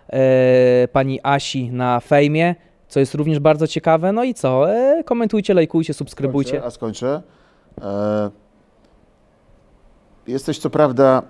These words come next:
Speaker 2: inżynierem, ale historię, historię pewnie też znasz. E, wiesz, jakie najbardziej były krwawe wojny w historii świata? Wojny, konflikty, jakie były najbardziej krwawe? Które były najbardziej takie, gdzie wyżynano się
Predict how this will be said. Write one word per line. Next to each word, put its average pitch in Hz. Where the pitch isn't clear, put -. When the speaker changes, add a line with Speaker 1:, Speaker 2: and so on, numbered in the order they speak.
Speaker 2:
inżynierem, 123
ale 151
historię, 135
historię 120
pewnie 110
też 107
znasz. 107
E, 104
wiesz, 160
jakie 117
najbardziej 110
były 104
krwawe 110
wojny 101
w -
historii 95
świata? 104
Wojny, 104
konflikty, 147
jakie 131
były 123
najbardziej 110
krwawe? 85
Które 131
były 110
najbardziej 101
takie, 113
gdzie 107
wyżynano 131
się 123